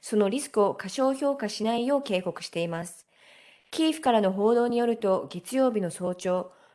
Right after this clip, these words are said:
ロシアの一連の攻撃はウクライナ東部で阻止されています。最後にスポーツ、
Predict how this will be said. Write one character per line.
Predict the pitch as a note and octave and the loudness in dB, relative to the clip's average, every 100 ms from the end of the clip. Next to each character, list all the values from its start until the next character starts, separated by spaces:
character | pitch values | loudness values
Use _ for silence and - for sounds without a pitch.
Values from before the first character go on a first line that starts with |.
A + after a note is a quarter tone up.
| - | 2
ロ | A#3 | 2
シ | B3 | 4
ア | G#3 | 2
の | F#3 | 2
一 | F3 A3+ | -2 0
連 | A#3+ B3 | 2 2
の | A#3+ | 2
攻 | B3 A#3+ | 2 2
撃 | A#3 A#3 | 0 0
は | A3+ A3+ A3+ - | 4 4 4 -2
ウ | |
ク | - | -4
ラ | B3 B3+ | 0 0
イ | |
ナ | C4 B3+ | 0 0
東 | C#4 | 0
部 | A#3 | 2
で | A#3+ | 0
阻 | B3 A#3+ | -2 -6
止 | |
さ | A3 - | -8 -6
れ | F3 | -6
て | F3 | -6
い | E3+ | -6
ま | E3 E3+ | -6 -8
す。 | - - _ _ _ _ _ _ _ _ _ _ _ _ _ _ | -12 -20 _ _ _ _ _ _ _ _ _ _ _ _ _ _
最 | - B3+ C4 | 4 8 8
後 | A#3 | 6
に | C#4 | 2
ス | - | 0
ポ | G#3 G3+ | 0 0
ー | |
ツ、 | - F#3 - | 0 -4 -6